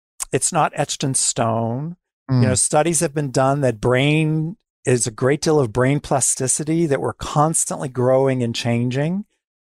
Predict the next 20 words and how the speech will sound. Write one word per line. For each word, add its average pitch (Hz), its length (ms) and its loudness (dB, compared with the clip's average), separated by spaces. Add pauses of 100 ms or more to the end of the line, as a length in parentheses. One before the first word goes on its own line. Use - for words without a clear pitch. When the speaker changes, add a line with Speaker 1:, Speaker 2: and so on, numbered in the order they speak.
(140)
Speaker 1:
And 135 640 0 (380)
so 160 240 2
if 151 120 -2
you 151 120 0
want 185 260 2
to 151 420 2 (460)
develop 139 680 2
yourself, 143 680 0
you 165 80 -4
think 240 260 -2
of 185 120 -2
yourself 160 640 0
almost 190 380 2
like 175 120 -2
a 170 60 0
musical 147 440 2
instrument, 120 520 -2 (140)
and 127 120 2
you 131 120 2
learn 160 520 2